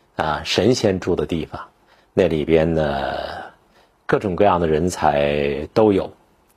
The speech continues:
生命是如此脆弱，就像一片树叶一样，风一轻轻地摇动，甚至风不动，它自然就飘落了。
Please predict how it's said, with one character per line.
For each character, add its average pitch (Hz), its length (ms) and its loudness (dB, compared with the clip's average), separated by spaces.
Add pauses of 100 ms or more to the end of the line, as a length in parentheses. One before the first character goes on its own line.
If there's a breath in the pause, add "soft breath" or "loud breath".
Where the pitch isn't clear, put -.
(640)
生 110 300 0
命 107 260 4
是 95 180 2
如 92 200 4
此 92 200 0
脆 92 220 2
弱， 82 420 0 (600)
就 107 160 2
像 95 180 0
一 90 40 -2
片 107 180 0
树 110 240 4
叶 104 260 6
一 73 100 -4
样， 73 240 0 (460 soft breath)
风 123 300 0
一 117 160 4
轻 117 260 0
轻 - 120 -4
地 110 60 4
摇 87 200 4
动， 101 120 2
甚 113 220 -2
至 107 100 4
风 127 240 0
不 113 120 4
动， 104 160 2
它 104 140 -4
自 - 220 0
然 80 200 2
就 80 80 0
飘 85 260 0
落 85 220 0
了。 - 80 -16